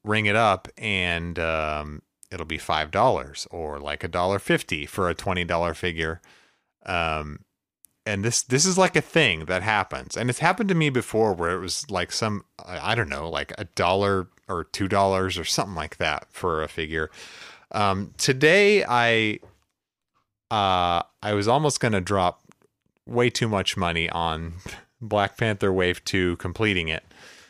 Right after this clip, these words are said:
which I've been hell-bent on doing for the last few weeks, um, since it finally arrived in our town.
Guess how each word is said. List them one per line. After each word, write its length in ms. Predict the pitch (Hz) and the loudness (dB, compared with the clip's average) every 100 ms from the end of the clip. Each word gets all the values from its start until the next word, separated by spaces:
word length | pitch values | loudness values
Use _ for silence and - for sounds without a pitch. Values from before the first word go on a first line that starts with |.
| _ _ _ _ | _ _ _ _
which 220 | 95 90 | -4 0
I've 140 | 95 92 | 0 0
been 120 | 87 | -2
hell-bent 400 | 98 98 98 90 | 0 2 0 0
on 160 | 92 87 | -2 0
doing 260 | 98 104 | 0 0
for 140 | 101 117 | 0 0
the 120 | 95 | 2
last 240 | 95 92 | 2 0
few 160 | - 87 | -2 0
weeks, 380 | 82 85 - - | 0 -2 -6 -8
um, 460 | 80 78 78 78 78 - _ _ - | -6 -4 -6 -8 -12 -20 _ _ -8
since 260 | - 101 | -2 -2
it 100 | 113 | -2
finally 360 | - 101 98 95 | -2 0 0 0
arrived 280 | 92 90 90 | 2 0 0
in 40 | |
our 160 | 90 87 | -2 -2
town. 500 | - 135 131 127 123 | -2 0 2 0 -2